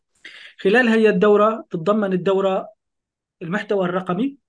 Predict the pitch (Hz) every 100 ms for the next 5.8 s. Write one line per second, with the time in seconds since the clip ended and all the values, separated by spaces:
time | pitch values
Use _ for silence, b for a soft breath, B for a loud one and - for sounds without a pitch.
0 | - 165 175 196 190 165 165 185 160 160
1 | 165 160 156 156 175 156 - B B B
2 | _ 175 202 190 180 165 175 185 165 151
3 | 147 165 165 170 - 170 170 165 165 -
4 | 175 160 175 175 156 - 165 165 160 -
5 | 254 180 175 180 190 240 - -